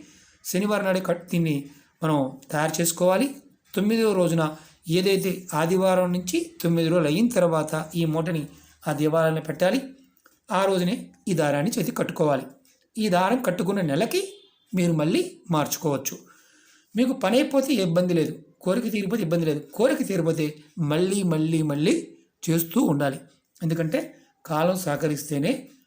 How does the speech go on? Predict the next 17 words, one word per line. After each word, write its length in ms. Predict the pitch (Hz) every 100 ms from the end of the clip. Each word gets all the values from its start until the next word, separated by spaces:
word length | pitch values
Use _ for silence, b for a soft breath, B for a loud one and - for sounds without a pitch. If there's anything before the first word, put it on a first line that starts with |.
| _
మనకు 240 | 165 156 139
అన్ని 160 | 143 165
పనులు 220 | 156 175
అవుతాయి. 320 | 139 - - - _ _ _ -
కాబట్టి 360 | 147 143 - 143 B B B -
పరిపూర్ణమైన 640 | 165 233 247 294 277 226 151
నమ్మకంతో, 540 | 139 175 175 170 165 151 151 170
విశ్వాసంతో 520 | 160 165 156 165 165
ప్రయత్నం 320 | 156 151 165 180
చేయండి. 280 | 180 196 277 B B B B -
ఖచ్చితంగా 560 | 185 262 214 180 165 160 -
ఆ 80 | 160
పరాదేవత 560 | 147 147 165 165 151 131 - _ _ _ _ _ _ _ _
మన 220 | - 147
యందు 240 | 156 170 196 160
ఉండి 180 | 170 151 - B B _ 156
మనకి 320 | 147 151